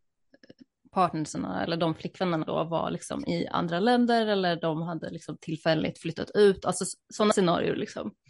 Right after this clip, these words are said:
Och det, det det gjorde med mig var att, och det säger ganska mycket om min självkänsla på den tiden, var att jag verkligen kände så här, jag är inte värd mer än så här. Och jag gick helt med på det, ganska blint.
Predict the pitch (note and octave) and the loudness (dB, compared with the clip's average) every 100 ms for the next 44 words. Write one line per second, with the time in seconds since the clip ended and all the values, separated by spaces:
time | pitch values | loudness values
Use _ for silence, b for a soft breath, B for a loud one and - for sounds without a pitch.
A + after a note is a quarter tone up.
0 | _ _ - G#3 F#3+ - - - _ _ | _ _ 2 2 2 -4 -18 -18 _ _
1 | _ _ _ _ _ _ _ _ _ _ | _ _ _ _ _ _ _ _ _ _
2 | - G#3 - - G#3+ B3 C#4 D#4+ B3 F#3+ | -18 -16 -14 -4 4 6 8 8 6 4
3 | F3+ F3+ A3 D4 - - F#3+ _ F#3 F3 | 2 4 6 6 4 -2 -6 _ -6 0
4 | F3 E3 D#3 D#3 - - G3 G3+ G3+ G#3+ | 2 2 0 -4 -10 -8 -2 -2 0 2
5 | F#3+ F#3+ F3 E3+ - F3+ F3 E3+ D#3+ E3 | 2 -2 -6 -8 -6 -4 -2 -4 -4 -6
6 | E3 - F3+ D3+ - D3 D3+ D4+ E3 C#3+ | -4 -4 -4 -6 -6 -4 0 0 0 -2
7 | - F#3 A3+ G#3 D#3 - - A3 A3 G#3 | -2 2 4 4 0 -6 0 4 4 4
8 | G3+ E3 - G3 D#3+ - E3 E3+ F#3 - | 0 -2 -4 -4 -4 -4 -6 -4 -6 -6
9 | D#3 D3+ - - F3+ G3 F#3+ E3+ E3 E3 | -6 -6 -12 -4 4 4 6 2 -2 0
10 | F#3+ E3 - - F3 - F3 - - - | 2 2 0 -6 -8 -12 -10 -6 -6 -8
11 | _ _ _ _ _ _ A3 G#3+ A3 D4 | _ _ _ _ _ _ 6 8 8 6
12 | C#4 B3+ G#3 - C#4+ D#4+ - _ _ - | 6 4 4 6 6 6 2 _ _ -6
13 | - F3 G3 - F3+ A3+ C#4 C4+ - | -4 -2 -2 -2 2 6 6 4 -8